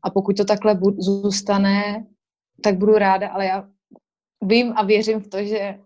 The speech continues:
já půjdu ještě dolů a to tělo z-, v tomhle to bude vypadat úplně bombově, aniž bych nějak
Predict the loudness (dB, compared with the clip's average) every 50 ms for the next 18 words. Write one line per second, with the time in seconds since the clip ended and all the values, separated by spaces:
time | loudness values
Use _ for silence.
0 | _ _ _ _ -8 -4 -4 -4 -4 -6 -8 -6 -6 -6 -6 -8 -8 -8 -6 -4
1 | -4 -4 -6 -6 -8 -10 -12 -10 -6 -4 -4 -2 -2 -4 -4 -8 -12 -18 -20 _
2 | _ _ _ -20 -18 -12 -8 -6 -4 0 2 2 2 2 2 2 2 2 2 0
3 | -2 -4 -6 -4 -4 -4 -4 -6 -8 -4 -4 -2 -2 -2 -2 -2 -2 -2 -2 -2
4 | -2 -2 -2 -4 -4 -4 -6 -6 -6 -6 -8 -10 -12 -14 -16 -16 -16 -6 -2 0
5 | 0 0 -2 -4 -2 0 0 0 0 -2